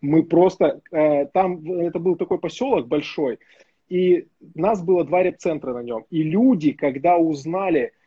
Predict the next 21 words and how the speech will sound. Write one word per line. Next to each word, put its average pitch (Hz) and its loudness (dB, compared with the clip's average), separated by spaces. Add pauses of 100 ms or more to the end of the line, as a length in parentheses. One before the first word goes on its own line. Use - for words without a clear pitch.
(320)
э, - -16
о, 139 0
о 151 -2
том, 196 0
что 180 0
у 170 2
нас 147 -4
происходит, 156 -2
они 160 0
стали 180 0
приходить 160 -6
с - -20
того 160 -2
реп-центра 175 -4
к - -14
нам, 165 -2
потому 170 -4
что - 0
атмосфера 170 0
такая 175 -2
была, 185 2